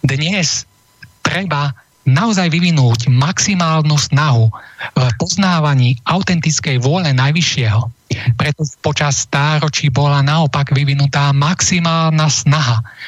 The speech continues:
aby bolo jej poznanie pokrivené, aby neviedlo ľudí k svetlu, ale do područia mocenskej organizácie cirkvi. Kto si teda nedá námahu, aby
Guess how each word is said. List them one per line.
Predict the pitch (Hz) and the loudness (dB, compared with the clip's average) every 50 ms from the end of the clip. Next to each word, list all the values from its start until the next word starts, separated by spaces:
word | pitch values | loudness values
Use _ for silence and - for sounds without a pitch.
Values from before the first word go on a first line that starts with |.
| - - - | -10 -6 -4
aby | 147 143 156 147 | -4 -4 -4 -2
bolo | - 156 151 147 147 147 | -2 -2 0 0 0 2
jej | 143 143 139 - | 2 0 0 0
poznanie | - 143 147 143 151 147 143 143 135 131 131 127 110 - - - - - | 0 0 0 0 0 0 2 2 2 4 2 2 0 -4 -10 -18 -8 -6
pokrivené, | - 147 156 - - 160 165 160 156 156 151 151 151 147 147 151 - - _ _ _ _ _ - - - - - _ _ _ _ _ _ - - - - - - - - - | -4 -4 -4 -4 -4 -4 -2 0 0 0 0 2 2 2 0 0 -2 -6 _ _ _ _ _ -10 -10 -10 -12 -14 _ _ _ _ _ _ -18 -10 -8 -8 -8 -6 -6 -6 -4
aby | - 139 - - _ _ _ - | -4 -6 -6 -8 _ _ _ -4
neviedlo | 160 175 185 185 175 151 147 143 | -2 -2 0 0 0 0 2 2
ľudí | 139 143 147 143 143 135 | 2 2 2 2 0 -2
k | - - 135 | -2 0 0
svetlu, | 139 139 - 147 139 139 139 - _ - - - _ _ - | -2 0 0 0 0 0 -2 -4 _ -20 -20 -20 _ _ -4
ale | - 147 185 196 175 156 147 135 - - - | -2 -2 0 0 0 0 0 -2 -4 -4 -2
do | 151 131 120 117 120 - | -2 0 0 -2 -4 -4
područia | - 160 170 185 160 165 151 160 147 - - - - 131 127 127 127 117 - | -4 -4 -2 -2 -2 -2 -2 -2 -2 -2 -2 0 0 2 2 0 0 -2 -2
mocenskej | - 131 127 151 - - 143 139 139 131 - - - 127 127 135 135 - - | 0 0 0 0 0 0 0 0 0 -2 -2 -2 0 2 2 0 0 -2 -2
organizácie | 139 127 120 123 123 123 120 117 117 117 117 113 - - 131 120 113 117 | -2 0 0 2 2 2 2 4 4 2 2 2 2 2 2 4 4 4
cirkvi. | - - 139 123 113 117 - - 131 - - - _ - - - - - - - - | 2 2 0 0 0 0 -2 -2 -2 -4 -6 -8 _ -6 -4 -4 -4 -6 -6 -6 -6
Kto | - - - | -6 -4 -4
si | 165 - - | -4 -4 -4
teda | - 180 175 175 170 | -2 -2 0 2 2
nedá | 165 165 208 247 233 220 175 147 | 2 2 2 2 2 2 2 2
námahu, | 135 127 131 131 135 160 151 113 104 110 113 117 - - - _ _ - - _ - - - - - | 2 2 4 4 4 4 2 2 2 2 0 -2 -6 -14 -20 _ _ -20 -20 _ -18 -18 -8 -6 -4
aby | 147 151 139 151 | -4 -2 -4 -6